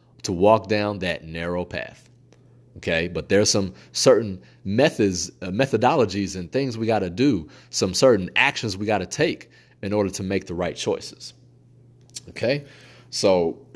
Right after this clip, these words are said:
<clears throat> when it comes to the quality of carbs, as I mentioned, some,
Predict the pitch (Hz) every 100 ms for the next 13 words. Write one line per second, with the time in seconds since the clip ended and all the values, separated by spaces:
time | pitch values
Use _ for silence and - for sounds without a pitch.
0 | - - 104 90 120 113 160 160 147 -
1 | 135 117 107 - - _ _ _ _ _
2 | _ - 107 - 147 156 151 107 95 -
3 | - - - 69 - - _ _ _ _
4 | _ _ - 110 110 107 117 110 85 -
5 | 131